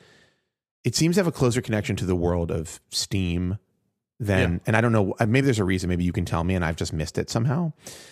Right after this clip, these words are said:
Speaker 1: but it feels like it has a closer connection to that world than, um, the Xbox One has. And I thought at the beginning that the,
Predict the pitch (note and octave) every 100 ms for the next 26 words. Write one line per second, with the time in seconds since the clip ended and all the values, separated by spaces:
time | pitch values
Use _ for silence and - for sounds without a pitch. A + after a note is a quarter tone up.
0 | - _ B2 B2 D#3 E3 E3 D#3 C3 -
1 | B2 A2+ A2 G2+ - F#2 F2+ F2 F#2+ F2
2 | F#2+ F#2 F2 E2+ E2 E2 - _ _ -
3 | F2 D#2 D2 D2 - - F2 G2 F2+ -
4 | F2 - F2+ F2 F2+ - F#2+ E2 E2 -
5 | A2+ G#2+ A#2+ A#2 A2 G#2 F#2+ F#2+ G2 G2
6 | F#2+ F2 F2+